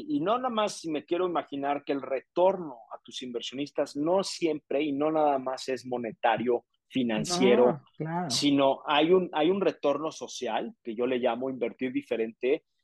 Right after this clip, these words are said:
Speaker 1: Eh, para mí, eh, eh, el patrimonio y la riqueza no, no es el dinero, es, es cuánto dinero tienes en el banco, ¿no? Es la riqueza emocional, la riqueza en conocimiento, la riqueza de experiencias,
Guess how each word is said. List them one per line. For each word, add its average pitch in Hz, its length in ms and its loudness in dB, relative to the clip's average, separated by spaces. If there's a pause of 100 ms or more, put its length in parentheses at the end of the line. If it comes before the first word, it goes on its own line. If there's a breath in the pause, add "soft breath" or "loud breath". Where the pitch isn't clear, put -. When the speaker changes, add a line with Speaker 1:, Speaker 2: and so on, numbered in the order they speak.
Speaker 1:
Eh, 127 120 -6
para 127 260 2
mí, 165 580 0
eh, 135 240 0
eh, 135 160 0
el 143 140 -2
patrimonio 147 760 0
y 151 40 2
la 135 140 4
riqueza 135 540 -4
no, 165 280 0
no 185 80 0
es 180 160 -6
el 170 80 -6
dinero, 131 580 -4 (100)
es, 120 240 -10
es - 220 -14
cuánto 151 300 0
dinero 139 240 2
tienes 143 280 -4
en 117 60 -6
el 110 60 -2
banco, 120 360 -2
¿no? 113 140 -2
Es 139 80 0
la 151 100 8
riqueza 139 640 0 (320 loud breath)
emocional, 131 880 0 (280)
la 131 140 4
riqueza 143 580 -4
en 127 220 -12
conocimiento, 131 920 -2
la 131 140 4
riqueza 135 400 -2
de 147 80 4
experiencias, 135 1120 -2